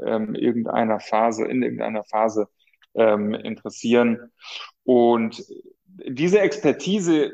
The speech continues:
die kennt man in der Regel so nicht als Gründerin oder Gründer. Und da ist man meistens positiv überrascht, weil das,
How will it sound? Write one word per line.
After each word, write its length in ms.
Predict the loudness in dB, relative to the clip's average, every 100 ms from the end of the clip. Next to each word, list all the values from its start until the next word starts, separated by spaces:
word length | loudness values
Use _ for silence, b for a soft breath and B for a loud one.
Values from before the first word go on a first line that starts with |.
| -8
die 180 | -12 -12
kennt 480 | -6 0 0 -2 -6
man 300 | -2 -2 -2
in 200 | -4 -2
der 220 | -2 -2
Regel 240 | -4 -4 -4
so 240 | -4 -6
nicht 380 | -6 -10 -10 -8
als 240 | -8 -4
Gründerin 480 | 0 2 2 0 -4
oder 220 | -4 -4
Gründer. 480 | -4 -6 -2 -2 -2
Und 200 | -6 0
da 160 | 2 2
ist 160 | 0
man 120 | -4 -4
meistens 400 | -4 -6 -16 -8
positiv 420 | -8 -8 -12 -6
überrascht, 460 | -2 0 0 0 -2
weil 120 | 0
das, 420 | 0 -2 -12